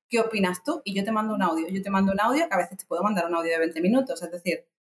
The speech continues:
yo básicamente me entrego ahí, me gusta muchísimo hacerlo, me lo paso muy bien, y,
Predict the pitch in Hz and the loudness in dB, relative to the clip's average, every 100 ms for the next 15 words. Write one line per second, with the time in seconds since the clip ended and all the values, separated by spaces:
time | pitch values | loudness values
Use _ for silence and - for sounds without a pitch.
0 | _ - 180 202 202 190 190 196 196 226 | _ -2 0 2 0 0 2 2 4 2
1 | 185 185 202 214 202 240 262 190 185 190 | 2 2 2 4 2 2 2 2 2 2
2 | 202 196 208 202 190 196 214 240 208 185 | 2 2 0 2 2 2 2 2 2 2
3 | 196 202 196 208 254 - - - - _ | 0 0 2 2 0 -4 -18 -18 -20 _
4 | _ 226 202 196 | _ 0 4 6